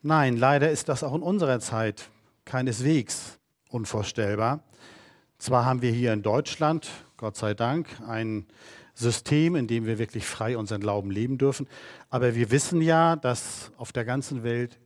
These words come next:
ganz viele Christen verfolgt werden. Man spricht ungefähr von zweihundert Millionen Menschen, verfolgten Christen. Es werden auch andere Volk-, andere Religionsgruppen verfolgt, aber die Christen mit großem Abstand, mit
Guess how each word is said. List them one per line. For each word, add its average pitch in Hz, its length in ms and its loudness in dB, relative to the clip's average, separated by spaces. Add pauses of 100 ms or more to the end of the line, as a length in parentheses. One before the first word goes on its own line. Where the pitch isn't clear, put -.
(160)
ganz 208 260 0
viele 160 300 -2
Christen 151 400 -8
verfolgt 131 420 -6
werden. 101 240 -6
Man 104 160 -6 (340)
spricht - 380 -8
ungefähr 135 360 -4
von 113 180 -6
zweihundert 147 680 -2
Millionen 127 560 -2
Menschen, 123 520 -8 (340)
verfolgten 120 460 -2
Christen. 151 500 -2 (480)
Es - 180 -4
werden 147 220 4
auch 110 140 0
andere 143 320 0
Volk-, 175 340 -2 (460)
andere 127 240 -2
Religionsgruppen 139 640 -2
verfolgt, 147 400 -2
aber 131 100 0
die 131 100 -4
Christen 156 340 -2
mit 160 200 -2
großem 202 560 4
Abstand, 101 560 -2
mit 123 120 -8